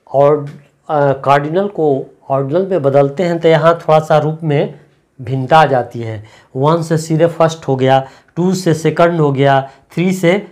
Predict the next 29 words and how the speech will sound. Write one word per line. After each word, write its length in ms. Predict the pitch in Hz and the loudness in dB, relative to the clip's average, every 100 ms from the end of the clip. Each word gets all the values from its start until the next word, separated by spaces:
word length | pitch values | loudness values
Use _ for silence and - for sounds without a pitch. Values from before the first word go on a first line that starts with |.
| _ - | _ -16
थर्ड 280 | - 151 | -6 -4
हो 120 | 139 120 | -4 -6
गया। 260 | 117 107 - - - - | -6 -8 -12 -20 -14 0
लेकिन 320 | 165 226 208 | 2 2 -2
शेष 340 | - 220 240 | 2 4 4
में 160 | 233 233 | 0 0
क्या 140 | 240 | 2
करना 320 | 233 240 220 233 | 2 0 -2 -4
पड़ता 300 | 233 220 233 | -6 -2 0
है? 120 | 226 | 0
टीएच 400 | 226 190 202 208 | -4 -6 -2 -2
जोड़ 260 | 127 135 | 0 -2
देना 240 | 113 120 113 | 0 -4 -6
पड़ता 340 | 104 107 - | -12 -16 -14
है। 260 | 110 98 - _ _ - | -14 -16 -20 _ _ 0
टीएच 220 | 180 208 | 2 4
जोड़ 200 | 147 170 | 2 0
करके 320 | 170 170 165 | 2 -2 -2
हम 180 | 175 233 254 _ _ _ _ _ _ _ _ _ _ _ _ | -2 -2 -4 _ _ _ _ _ _ _ _ _ _ _ _
कार्डिनल 580 | - 160 180 185 202 226 | 4 6 6 4 0 -4
से 140 | 220 175 | -2 -2
ऑर्डिनल 340 | 151 143 151 | -2 -2 -4
बनाते 400 | 139 139 139 156 | -2 -2 -4 -6
हैं। 120 | 135 | -6
जैसे 380 | 131 165 160 185 - _ - | -2 -2 -2 -8 -10 _ -6
फ़ोर 260 | 143 170 | -2 0
में 200 | 175 185 202 - _ _ _ | 0 -2 -4 -14 _ _ _
टीएच 160 | 139 143 | -4 -2
जोड़ेंगे, 400 | 139 151 165 | -2 -4 -4